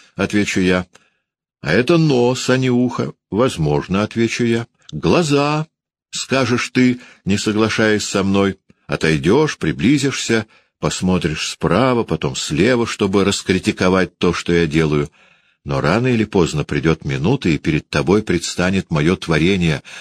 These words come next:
такое вот лицо, а не иное. И ты замолчишь. Что мне до ошибок,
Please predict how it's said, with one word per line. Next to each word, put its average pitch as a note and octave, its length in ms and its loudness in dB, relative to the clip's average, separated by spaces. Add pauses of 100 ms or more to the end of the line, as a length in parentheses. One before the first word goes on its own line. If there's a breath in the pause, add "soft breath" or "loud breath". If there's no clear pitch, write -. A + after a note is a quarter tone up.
(220 loud breath)
такое G#2+ 680 2
вот G2+ 320 -2
лицо, D#2 640 -2 (360)
а D2 160 -2
не D2 220 0
иное. B1+ 380 -6 (640)
И D#2+ 80 -4
ты F#2 140 0
замолчишь. D2 720 -4 (2750)
Что F#3+ 320 0
мне F#3+ 180 2
до D#3 160 2
ошибок, E3 680 -2